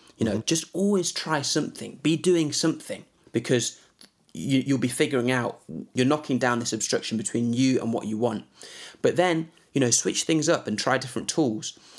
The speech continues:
Speaker 1: Because once you start switching those tools, you will then very quickly discover what, when's the wall coming down quickest.
Speaker 2: Yeah.
Speaker 1: So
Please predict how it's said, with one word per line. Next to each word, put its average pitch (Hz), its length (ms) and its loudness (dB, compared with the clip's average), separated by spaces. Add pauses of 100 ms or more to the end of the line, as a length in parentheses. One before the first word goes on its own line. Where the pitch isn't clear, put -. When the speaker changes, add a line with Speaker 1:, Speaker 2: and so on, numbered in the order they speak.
(240)
Speaker 1:
Because 123 200 0
once 165 140 2
you 156 60 -2
start - 240 0
switching 156 280 -2
those 123 160 2
tools, 131 500 0 (140)
you 135 180 2
will 135 120 4
then 147 240 2
very 147 180 2
quickly - 260 -6
discover 117 420 -2
what, - 320 -2
when's 170 420 -2
the 165 80 4
wall 151 240 4
coming 135 240 0
down 123 200 0
quickest. - 560 -4 (380)
Speaker 2:
Yeah. 101 240 -2
Speaker 1:
So 120 440 4